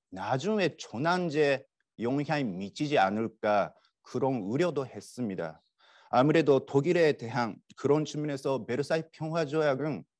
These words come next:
획기적인 조약이었습니다. 샌프란스 평화조약에 관해서 말씀드리겠습니다. 아무래도 베르사유, 아, 샌프란스 평화조약을 봤을 때는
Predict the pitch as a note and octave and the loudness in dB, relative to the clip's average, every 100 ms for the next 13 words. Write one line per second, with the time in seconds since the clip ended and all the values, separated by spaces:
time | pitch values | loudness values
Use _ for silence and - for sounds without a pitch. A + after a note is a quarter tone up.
0 | - C#3 - F3+ F3 F3 F#3 D#3 C#3+ D3 | -2 -2 -2 -10 -4 -2 0 2 2 2
1 | D3 D3+ - G2 E2+ _ _ _ _ _ | -2 -6 -6 -8 -8 _ _ _ _ _
2 | _ _ _ - - - - _ _ _ | _ _ _ -20 -20 -20 -20 _ _ _
3 | _ _ _ _ - A3 A#3 B3+ B3+ - | _ _ _ _ 2 4 6 6 4 0
4 | A3+ A3 G#3+ A3+ G3+ E3 - D3 D3+ C#3 | 4 4 6 6 6 2 2 0 4 2
5 | G#2+ B2 B2 C#3 C3+ B2 B2+ - A2+ G2 | 4 0 -2 -6 -4 -2 -2 -4 -6 -6
6 | F2+ _ _ - G#2+ B2 D#3+ E3+ C#3 B2 | -8 _ _ -2 2 6 6 6 4 2
7 | G#2 C3 C3+ D#3 D#3+ - A#2 - E3 F3 | 2 2 4 2 2 2 -2 -2 -6 -4
8 | F3 - - F3 E3 D3 F#3 F3+ C#3+ - | -6 -8 -6 -2 -2 2 2 2 -2 -4
9 | A2 - - C3+ - A#2+ A2 A#2 C#3+ D3+ | -8 -6 -4 -4 2 4 4 2 -2 -4